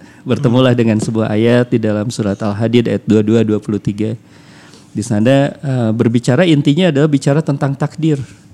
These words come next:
Speaker 1: Bicara tentang takdir. Yakini, kalau kita bicara tentang takdir ini, bahwa Allah itu tidak pernah diam dengan kehidupan manusia. Eh, poin ya, poin pertama ya. Allah tidak pernah diam dengan kehidupan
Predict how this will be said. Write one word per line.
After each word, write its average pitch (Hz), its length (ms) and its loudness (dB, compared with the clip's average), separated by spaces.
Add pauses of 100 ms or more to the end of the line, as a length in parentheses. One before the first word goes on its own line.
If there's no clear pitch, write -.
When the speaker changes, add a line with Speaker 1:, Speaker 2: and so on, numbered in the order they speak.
(180)
Speaker 1:
Bicara 120 340 0
tentang 113 300 -6
takdir. 113 420 -10 (720)
Yakini, 156 520 2 (380)
kalau 139 260 2
kita 180 260 0
bicara 139 360 0
tentang 123 320 -4
takdir 127 360 0
ini, 131 440 0 (240)
bahwa 139 520 4
Allah 143 380 2
itu 139 340 2
tidak 135 300 0
pernah 143 240 -2
diam 131 340 0 (160)
dengan 113 320 2
kehidupan 120 420 2
manusia. 110 480 -2 (520)
Eh, 117 720 0
poin 143 200 2
ya, 139 220 2
poin 117 200 0
pertama 123 360 0
ya. 120 180 2 (400)
Allah 127 300 2
tidak 131 280 0
pernah 131 220 0
diam 135 420 4
dengan 135 280 2
kehidupan 147 540 0